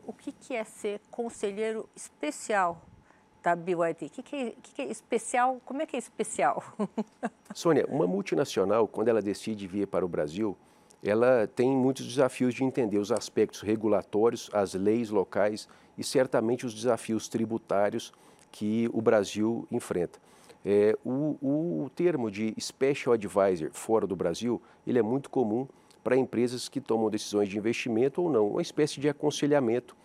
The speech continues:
Speaker 2: para que possa, então, é, ter as suas posições definidas. No Brasil, é, o meu papel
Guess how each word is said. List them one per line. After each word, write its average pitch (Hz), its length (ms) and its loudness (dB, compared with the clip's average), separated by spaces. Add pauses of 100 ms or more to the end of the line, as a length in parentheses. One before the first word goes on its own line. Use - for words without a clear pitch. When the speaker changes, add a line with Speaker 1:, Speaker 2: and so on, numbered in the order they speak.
(380)
Speaker 2:
para 120 180 6
que 120 140 -6
possa, 113 420 2
então, 110 380 0 (220)
é, 104 180 2
ter 113 240 2
as 110 80 2
suas 110 160 0
posições 101 480 -2
definidas. 92 540 -4
No 180 100 -2
Brasil, 135 480 2 (400)
é, 104 240 4
o 110 80 -2
meu 135 160 2
papel 117 480 2